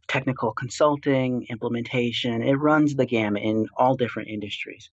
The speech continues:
Now, my focus is in the analytics group, and I'm focused on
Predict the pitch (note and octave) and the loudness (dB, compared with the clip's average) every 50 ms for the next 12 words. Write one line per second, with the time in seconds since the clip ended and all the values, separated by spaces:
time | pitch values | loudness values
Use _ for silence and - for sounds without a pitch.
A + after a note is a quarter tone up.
0 | _ _ - D3 D3 C#3+ D#3 F3+ G#3 A3 - - F#3 F3 - E3+ E3+ - C#3+ B2 | _ _ -2 0 0 2 4 2 2 2 2 0 0 0 -2 -6 -6 -4 -6 -4
1 | - A#2+ B2 C#3 D3 C#3 C3+ C3 B2+ B2 B2 A#2 A2+ - - - - A2 A2 B2 | -2 0 0 2 2 2 2 0 0 -2 -4 -6 -8 -12 -14 -8 -4 -4 -2 -4
2 | - - - A2+ A2 A2 A2 A2 _ - - - - C#3 C3+ C#3+ D3 D3 D3 C#3 | -4 -8 -10 -8 -8 -8 -8 -10 _ -18 -16 -6 -4 -2 0 2 2 0 0 0
3 | C#3 C3 B2 | 0 0 -2